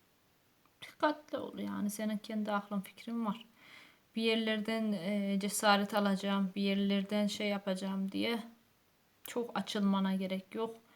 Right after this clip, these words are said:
E, sen sana yetersin. Peki canım, kendine iyi bak Akrep Burcu.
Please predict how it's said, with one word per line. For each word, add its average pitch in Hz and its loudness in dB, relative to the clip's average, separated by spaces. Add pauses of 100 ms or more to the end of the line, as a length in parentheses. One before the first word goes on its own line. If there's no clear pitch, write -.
(520)
E, - -10
sen 226 0
sana 202 0 (240)
yetersin. 190 -6 (1800)
Peki 302 0
canım, 320 -2
kendine 254 -2
iyi 392 -4
bak 202 -2
Akrep 262 -10
Burcu. 294 -6